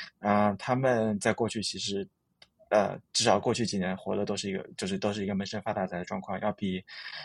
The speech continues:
呃，BuzzFeed，要比 Vice，要比，甚至比 Vox，然后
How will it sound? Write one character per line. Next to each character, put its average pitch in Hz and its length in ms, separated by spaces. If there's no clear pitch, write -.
呃， 95 400
BuzzFeed， 107 500
要 104 120
比 95 140
Vice， 95 460
要 98 140
比， 95 420
甚 107 220
至 98 80
比 98 160
Vox， 98 640
然 92 180
后 95 320